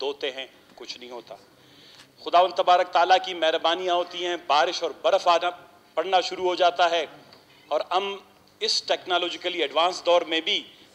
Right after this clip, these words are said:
جب ہمیں پتہ ہے کہ ہفت-، ایک ہفتہ پہلے بھی پتہ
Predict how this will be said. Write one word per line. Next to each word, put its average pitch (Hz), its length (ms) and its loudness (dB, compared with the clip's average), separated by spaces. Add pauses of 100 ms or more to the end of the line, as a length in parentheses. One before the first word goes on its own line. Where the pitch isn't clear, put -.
(520)
جب 160 120 -2 (100)
ہمیں 175 140 0
پتہ 175 260 0
ہے 185 120 6
کہ 180 120 -2
ہفت-، - 180 -8
ایک 170 180 -6
ہفتہ 165 180 -2 (100)
پہلے 196 220 2
بھی 196 100 -6
پتہ 175 200 -2